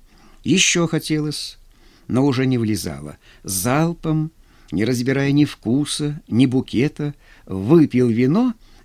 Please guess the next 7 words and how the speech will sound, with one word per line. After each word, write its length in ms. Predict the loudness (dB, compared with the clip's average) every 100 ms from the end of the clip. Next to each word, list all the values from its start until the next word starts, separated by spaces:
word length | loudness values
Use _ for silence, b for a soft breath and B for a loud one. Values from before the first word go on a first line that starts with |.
| b
и, 120 | 4
вздохнув, 680 | 4 2 -4 0 0 0 -2 -12 -4
устало 540 | -4 -4 -4 -2 -2
откинулся 920 | -4 -8 -8 -4 0 0 0 -2 -6 -8 -16 -12
к 80 |
спинке 440 | -10 -6 -6 -4 -8
стула. 500 | -8 -10 -12 -14